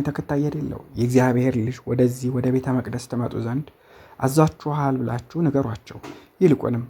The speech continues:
እኔ ማን እንደሆንክ ከወዴት እንደመጣሁና ወዴትም እንደሚሄድ ለልጆቻችሁ ለአይሁዳውያን ያስረዷቸው ዘንድ ወደዚህ ዓለም የመምጣት የምሥራች ከሚያውቁ ነቢያት አንዱ ከእናንተ ጋር ይምጣ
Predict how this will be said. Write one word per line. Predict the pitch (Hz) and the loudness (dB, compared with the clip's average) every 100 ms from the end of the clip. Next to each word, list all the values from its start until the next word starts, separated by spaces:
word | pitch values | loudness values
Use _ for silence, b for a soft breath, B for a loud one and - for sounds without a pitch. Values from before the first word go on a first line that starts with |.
| - | 2
እኔ | 139 131 | 4 6
ማን | 120 117 | 4 0
እንደሆንክ | 113 110 120 120 - | -2 -4 -6 -10 0
ከወዴት | 135 135 147 151 | 4 4 2 0
እንደመጣሁና | 156 156 160 160 165 156 | 0 2 0 -2 -2 2
ወዴትም | 160 165 170 170 | 4 4 4 2
እንደሚሄድ | 165 156 160 156 160 | 0 0 0 -2 -4
ለልጆቻችሁ | - 123 131 131 131 - | -2 0 2 0 -4 -2
ለአይሁዳውያን | 120 120 127 127 120 113 117 | -2 -2 -2 -2 -2 -2 -4
ያስረዷቸው | 120 123 120 120 113 | -4 -6 -6 -6 -6
ዘንድ | 123 127 - b b b b b b - | -6 -8 -10 b b b b b b -2
ወደዚህ | 120 135 139 156 | 8 8 10 8
ዓለም | 151 151 151 | 6 6 6
የመምጣት | 147 139 139 | 6 4 2
የምሥራች | 143 135 131 127 123 - | -2 -2 -4 -6 -8 -12
ከሚያውቁ | - 123 120 123 - 120 - | -6 0 0 0 -2 -8 -2
ነቢያት | 120 123 120 117 | 2 4 2 0
አንዱ | 123 117 120 131 b b b - | 0 -2 -4 -8 b b b -6
ከእናንተ | 110 127 127 131 135 | 2 4 4 2 0
ጋር | 123 123 - - b b b b _ | 0 0 -2 -12 b b b b _
ይምጣ | 123 127 | 2 2